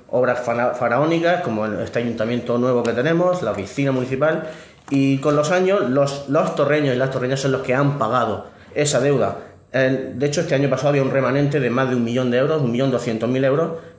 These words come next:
que se dedicó a pagar la deuda, o sea, se le dio al banco.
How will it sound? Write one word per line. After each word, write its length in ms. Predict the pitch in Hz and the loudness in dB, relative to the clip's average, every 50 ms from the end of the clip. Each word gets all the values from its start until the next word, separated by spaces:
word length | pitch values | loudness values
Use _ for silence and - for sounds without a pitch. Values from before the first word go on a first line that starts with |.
| - | -6
que 100 | - 127 | -4 -4
se 460 | - - 127 117 117 117 117 113 - - | -2 0 0 0 0 0 0 -2 -4 -4
dedicó 560 | 123 131 127 131 123 117 143 151 156 - - | -4 -2 0 0 0 2 0 0 0 -2 -4
a 120 | - 120 101 | -4 -4 -2
pagar 240 | 110 107 123 120 117 | 0 0 0 0 0
la 120 | 107 107 | 0 2
deuda, 380 | 127 143 123 101 98 87 - - - - - | 2 0 0 0 -2 -4 -6 -8 -14 -18 -14
o 40 | - | -8
sea, 120 | - 104 | -6 -6
se 120 | 104 - 117 | -4 -2 -2
le 80 | 107 | -2
dio 80 | 117 127 | 0 0
al 80 | 120 113 | 0 0
banco. 340 | 117 120 113 - 104 - | 0 -2 -2 -4 -6 -8